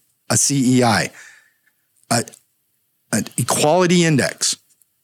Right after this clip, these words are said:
The Human Rights Commission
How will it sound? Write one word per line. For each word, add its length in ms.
The 160
Human 420
Rights 360
Commission 840